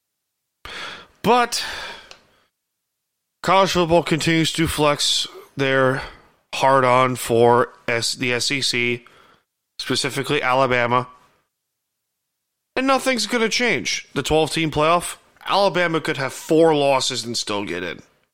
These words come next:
That's how much they have a hard-on, just right there. Every time Alabama is mentioned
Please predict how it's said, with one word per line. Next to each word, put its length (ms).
That's 200
how 60
much 220
they 80
have 80
a 80
hard-on, 440
just 280
right 280
there. 260
Every 260
time 300
Alabama 680
is 120
mentioned 680